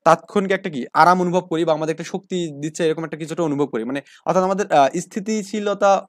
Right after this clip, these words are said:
মানে অনুভব করি এখানে, ওকে? এক ধরনের কার্বোহাইড্রেট স্বাদে মিষ্টি দানাদার পানিতে অ-, দ্রবণীয়, যেমন, আহ, সুগার নামে পরিচিত। সুগার, সুগার বলতে আমরা কি বুঝি এখানে? এই সুগারকে কিন্তু আমরা বলতে পারবো না, কিন্তু ইয়া বলতে পারবো না যে আপনার গ্লুকোজ বলতে পারবো না এখানে, ওকে?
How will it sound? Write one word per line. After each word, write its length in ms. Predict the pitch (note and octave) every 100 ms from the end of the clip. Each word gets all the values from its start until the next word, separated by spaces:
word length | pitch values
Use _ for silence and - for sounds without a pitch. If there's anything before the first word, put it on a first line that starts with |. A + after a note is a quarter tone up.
| _
মানে 320 | C#3 B2+ B2
অনুভব 260 | C3+ D3+ C#3+
করি 200 | C3 G#2+
এখানে, 280 | A2 G#2+ - -
ওকে? 220 | - D#3 _ _ _ _ _ _ _ _ _ _ _ _ _ _ _ _ F3
এক 200 | G3+ F3+
ধরনের 400 | A3 A#3 G3 A3 _ _
কার্বোহাইড্রেট 640 | - F3 F3+ G3+ G#3 G3+ A3 _
স্বাদে 260 | - E3+ F3+
মিষ্টি 360 | F3+ - F#3+
দানাদার 380 | E3+ D#3 D3+ F#3 - _ E3
পানিতে 320 | D#3 D#3 E3 F3
অ-, 220 | - C#3
দ্রবণীয়, 460 | D3 E3 E3+ D3 G3+ - _ _ _
যেমন, 400 | C3 D#3 E3 E3
আহ, 160 | C3+ C3
সুগার 320 | - F3+ F3
নামে 160 | E3+
পরিচিত। 280 | C#3+ B2+ A2
সুগার, 440 | A#2 F3+ E3+ A#2 A2
সুগার 300 | - E3 F3
বলতে 180 | F3
আমরা 120 | E3+ E3
কি 120 | D#3+
বুঝি 220 | B2+ A2
এখানে? 240 | A2 G#2+ - _ _ _ _ _ _ -
এই 100 | D#3+
সুগারকে 380 | G3+ G#3 G#3
কিন্তু 220 | G3 G#3+ G#3
আমরা 120 | G3
বলতে 240 | F3+ F3
পারবো 160 | E3+ E3
না, 80 | D#3+
কিন্তু 240 | D#3+ E3
ইয়া 160 | D#3 D3+
বলতে 220 | D3 C3
পারবো 120 | A2+
না 100 | A#2
যে 100 | A#2
আপনার 380 | A#2+ C3+ B2+ D3
গ্লুকোজ 340 | D#3 F3+ G3
বলতে 220 | D#3 C3
পারবো 120 | A#2 A2+
না 80 |
এখানে, 160 | A2+ A#2+
ওকে? 180 | F3